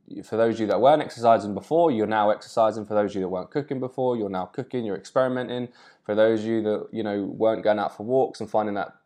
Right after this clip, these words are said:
headspace, you're now doing that. And that's become a consistent thing that you've kept up. In lockdown two, maybe not so much. We didn't maybe learn some new skills and things like that, but we still had that time. And actually,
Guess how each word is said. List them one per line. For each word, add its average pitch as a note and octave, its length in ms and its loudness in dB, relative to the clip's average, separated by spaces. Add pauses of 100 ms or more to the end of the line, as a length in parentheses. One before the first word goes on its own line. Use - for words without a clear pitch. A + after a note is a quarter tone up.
(120)
headspace, C3+ 500 -4
you're A2 100 -6
now A2+ 180 -2
doing E3 260 -6
that. F#2 120 -2
And F#2+ 80 -6
that's - 120 -8
become - 260 -6
a G2+ 40 -8
consistent - 560 -12
thing A#2+ 160 -4
that G2 100 -8
you've G2+ 160 -8
kept - 300 -6
up. - 300 -6 (680)
In A#2+ 120 -2
lockdown B2 440 4
two, E3 440 2 (920)
maybe A#2 240 2
not A#2 180 -2
so A2+ 140 -2
much. - 340 0
We A2+ 160 -2
didn't A2+ 280 -4
maybe G#2+ 200 -4
learn G#2+ 220 0
some G#2+ 200 -8
new G2+ 140 -4
skills C#3+ 360 -2
and G#2 140 -8
things G#2 160 -8
like F#2 120 -4
that, G2+ 280 -4
but - 360 -4
we A#2 140 -6
still C#3 280 -2
had B2 160 0
that - 160 -2
time. A#2 460 -2
And A#2+ 360 -2
actually, G#2+ 680 -4